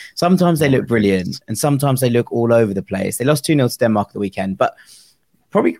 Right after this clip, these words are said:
quite interesting to note, this was such a young team that started. Badiashile, Saliba, and Upamecano started as the back three, and in front of them were, were Tchouaméni and Camavinga, um, and Ferland Mendy played on, on the left-hand side.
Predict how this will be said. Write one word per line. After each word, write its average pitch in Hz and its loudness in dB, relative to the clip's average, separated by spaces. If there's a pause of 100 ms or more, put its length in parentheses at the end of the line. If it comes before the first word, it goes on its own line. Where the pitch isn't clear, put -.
(120)
quite 147 2
interesting 127 -2
to 117 -8
note, 113 0
this - -6
was 170 -4
such - -4
a 127 2
young 123 -2
team 107 0
that 95 -6
started. 101 -4 (300)
Badiashile, 139 0 (160)
Saliba, 123 2
and 113 -6
Upamecano 110 -2
started 95 -2
as 90 -10
the 95 -6
back - -4
three, 104 -4
and 98 -4
in 110 -6
front 165 -4
of 113 -6
them 95 0 (320)
were, 110 2
were 110 -2
Tchouaméni 113 0
and 101 -4
Camavinga, 120 -2 (360)
um, 107 -4
and 98 -8
Ferland 120 2
Mendy 110 -2
played 101 0
on, 104 -6
on 110 -4
the 104 -2
left-hand 101 -2
side. 98 -4